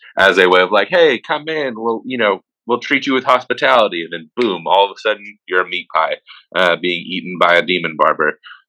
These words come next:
Um, that's how it goes, uh, in this world. And I, I think when we, when you start looking at what is the purpose of this, it's to question hospitality, right? Because the only way to get close enough for someone to eat you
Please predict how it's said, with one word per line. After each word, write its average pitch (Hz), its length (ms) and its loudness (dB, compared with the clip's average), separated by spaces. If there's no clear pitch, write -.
Um, 80 540 2
that's 92 180 -6
how 113 180 2
it 92 100 -8
goes, 117 420 -2
uh, 85 200 0
in 90 180 -6
this 85 180 -8
world. 90 280 2
And 85 180 -6
I, 95 220 4
I 101 220 0
think 117 180 -2
when 107 160 -2
we, 98 280 -2
when 107 160 -6
you 104 100 -6
start 101 240 0
looking 107 340 -8
at 82 140 -6
what 113 160 2
is 117 140 -2
the 92 100 -4
purpose 131 300 0
of 80 180 -6
this, - 280 -6
it's 101 240 -4
to 110 140 -2
question 120 480 0
hospitality, 95 920 -4
right? 90 220 4
Because 101 360 2
the 123 100 0
only 139 180 0
way 101 240 2
to 85 240 -4
get 107 160 0
close 113 300 2
enough 87 260 0
for 87 100 -20
someone 90 340 -4
to 82 200 -12
eat 76 180 -8
you 92 320 -4